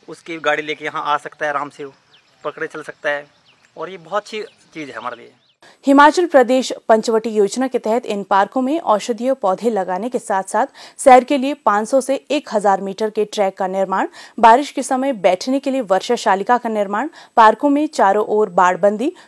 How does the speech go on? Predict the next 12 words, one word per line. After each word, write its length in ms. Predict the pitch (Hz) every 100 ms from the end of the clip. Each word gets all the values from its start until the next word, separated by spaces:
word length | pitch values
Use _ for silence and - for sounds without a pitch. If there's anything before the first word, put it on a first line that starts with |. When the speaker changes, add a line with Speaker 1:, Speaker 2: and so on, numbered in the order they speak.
| -
Speaker 2:
शौचालय 500 | 262 226 254 254 302
और 200 | 202 190
पीने 320 | - 240 262
के 120 | 240
पानी 300 | - 185 214
की 100 | 220
सुविधा 340 | - 190 190
उपलब्ध 440 | 233 185 190 180 240
करवाई 360 | 254 214 180
जा 160 | 175 180
रही 220 | 175 180
है। 280 | 190 202 _